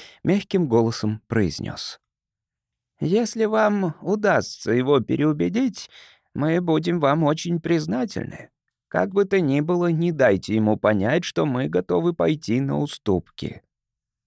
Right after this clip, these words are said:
Прозрачный занавес отгородил Ламарака от членов совета. Он по-прежнему мог различать отдельных людей, но всё внимание землянина было приковано к засветившемуся ровным светом экрану. Вскоре на нём появилась голова человека.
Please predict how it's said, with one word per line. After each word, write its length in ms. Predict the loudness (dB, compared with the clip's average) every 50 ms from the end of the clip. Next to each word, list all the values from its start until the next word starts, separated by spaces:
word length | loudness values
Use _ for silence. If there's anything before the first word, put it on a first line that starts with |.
| _ _ _ _ _ _ _ _ _ _ _ _ _ _ -2
Прозрачный 680 | 2 2 4 4 4 4 2 2 0 0 0 0 -2 -4
занавес 560 | -4 -2 0 0 2 2 2 2 0 0 0
отгородил 500 | 0 0 2 2 4 4 4 2 2 2
Ламарака 460 | 2 4 4 4 4 2 2 2 2 0
от 80 | 0
членов 400 | 0 -2 2 2 2 2 2 0
совета. 460 | 0 0 2 2 0 0 0 -2 -4 -4 -8 -20 -20 -20 -18 _ 0
Он 120 | 0 2
по-прежнему 560 | 2 2 2 4 4 4 4 4 2 2 2 4
мог 200 | 2 2 2 2
различать 480 | 0 2 2 0 2 2 2 2 4
отдельных 500 | 2 0 2 2 2 2 2 2 -2 -2
людей, 360 | -2 -2 0 0 0 0 0
но 160 | 0 0 -2 -2
всё 240 | -4 -4 -4 -2
внимание 480 | -2 0 0 2 2 2 2 2 2 2
землянина 560 | 2 2 2 2 2 2 0 0 2 0 0
было 220 | 2 2 4 2 4
приковано 600 | 2 2 0 2 2 0 2 2 2 0 0 -2 -4 -14 -20 _ -6
к 100 | -2 2
засветившемуся 840 | 2 2 2 2 -2 0 2 0 0 0 0 -2 -2 -2 2 2 2
ровным 300 | 4 2 2 2 0 -2
светом 480 | -2 -2 -2 -2 -2 -2 -2 -6 -6 -4 -2
экрану. 640 | -4 -4 -2 -2 -6 -6 -6 -6 -10 -14 -16 -18 _ _ _ _ _ _ _ _ _ _ _ _ _ _ _ _ _
Вскоре 340 | -16 -4 2 4 4 6 6
на 80 | 6 4
нём 180 | 4 4 2
появилась 480 | 2 2 0 0 2 2 2 2 2 0
голова 380 | 2 2 2 2 2 0 0 -2
человека. 680 | -2 -4 -2 -2 -2 -2 -4 -6 -6 -10 -14 -14 -16